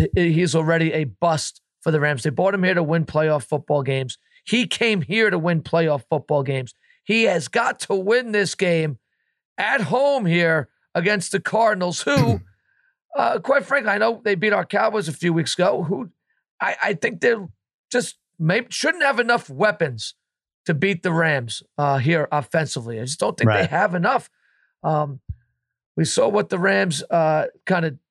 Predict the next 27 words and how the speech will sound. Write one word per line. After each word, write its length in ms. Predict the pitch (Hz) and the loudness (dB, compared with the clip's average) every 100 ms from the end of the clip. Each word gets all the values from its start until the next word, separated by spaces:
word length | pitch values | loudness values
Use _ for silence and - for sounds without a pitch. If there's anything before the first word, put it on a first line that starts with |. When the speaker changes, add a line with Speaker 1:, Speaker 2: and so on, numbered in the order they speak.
| _ | _
Speaker 1:
did 240 | 196 190 - | -2 -2 -2
to 140 | 190 | 0
them 280 | 180 180 165 | 2 2 0
in 100 | 175 | 0
their 220 | 156 147 | 2 2
last 380 | 143 180 185 - | 2 2 2 0
game, 480 | 185 180 175 170 147 - | 0 2 2 0 -4 -4
uh, 300 | 156 143 143 | 0 2 0
in 80 | 151 | -2
terms 340 | - 160 143 127 | 0 0 0 0
of, 300 | 147 127 - _ _ _ _ 160 | 0 -2 -10 _ _ _ _ -6
uh, 140 | 135 | -4
so 280 | - - - | -4 -4 -2
I, 180 | 165 170 165 | 0 2 2
I 40 | |
don't 120 | 196 | 2
wanna 140 | 190 175 | 0 0
get 180 | 175 | -2
too 140 | - 190 | 0 0
much 220 | 175 - | 0 2
onto 260 | 160 143 139 | -2 -2 -4
what, 200 | 147 - - | -6 -6 -4
you 80 | 156 | -2
know, 80 | 135 | 0
Cooper 320 | 196 202 151 | 0 0 -2
Kupp's, 580 | - 196 190 - - - _ _ _ _ - | -2 -4 -4 -6 -10 -14 _ _ _ _ -8
uh, 340 | - 135 135 | -2 0 0